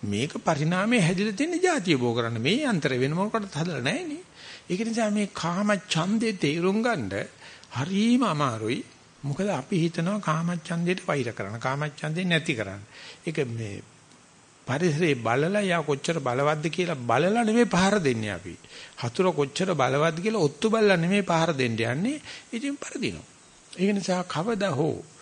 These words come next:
තමන් භාවනා කරනකොට මේ කාමච්ඡන්දේ එනවනම් හිතන්න කාමච්ඡන්දේ කියලා මෙතන බුදුරජාණන් වහන්සේ මතක් කරන්නේ. මතක් කරන්නේ අර්ථකථන දෙන්නේ සීමිත මේ වැඩේට ගැලපෙන විදිහට අරමුණෙන් අරමුණට පනින හිත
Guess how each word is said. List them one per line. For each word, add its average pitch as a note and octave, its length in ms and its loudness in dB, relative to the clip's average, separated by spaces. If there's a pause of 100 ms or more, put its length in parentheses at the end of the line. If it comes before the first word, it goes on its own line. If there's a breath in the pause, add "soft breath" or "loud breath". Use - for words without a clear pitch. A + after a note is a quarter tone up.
(360 loud breath)
තමන් D#3 340 -2
භාවනා D3+ 480 0
කරනකොට D#3 320 -2
මේ D3+ 160 0
කාමච්ඡන්දේ C#3 760 0
එනවනම් C3+ 320 -2
හිතන්න E3+ 380 -2
කාමච්ඡන්දේ D#3 880 -2
කියලා C#3+ 280 -2
මෙතන D3 260 -2
බුදුරජාණන් C3+ 560 -2
වහන්සේ C#3 420 -4
මතක් A2+ 360 -4
කරන්නේ. G2+ 460 -4
මතක් A2 360 -6
කරන්නේ A#2+ 380 -4
අර්ථකථන C#3 500 -6
දෙන්නේ D3+ 280 -2
සීමිත D#3 600 -2 (800 loud breath)
මේ C3 300 0 (960)
වැඩේට C3+ 400 2
ගැලපෙන C3 300 -2
විදිහට C#3+ 380 -4
අරමුණෙන් D#3 580 0
අරමුණට C#3+ 440 -2
පනින C#3+ 400 2
හිත C#3 260 2